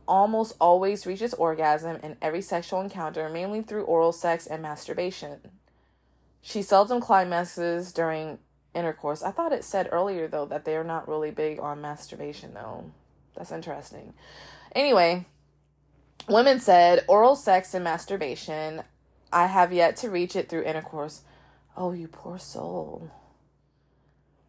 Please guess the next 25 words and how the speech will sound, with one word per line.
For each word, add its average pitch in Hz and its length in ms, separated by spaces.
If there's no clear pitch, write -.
Um, 165 640
damn. 160 460
I 185 80
really 202 200
feel 165 220
bad 175 300
for 175 140
women 160 340
who've 165 200
never 165 320
had 156 240
an 151 100
orgasm 151 840
during 160 260
sex, - 600
um, 160 260
because 165 400
it's 165 180
just - 180
like, 151 280
fuck, - 420
it 160 340
feels 165 520
amazing. 175 640
So 151 520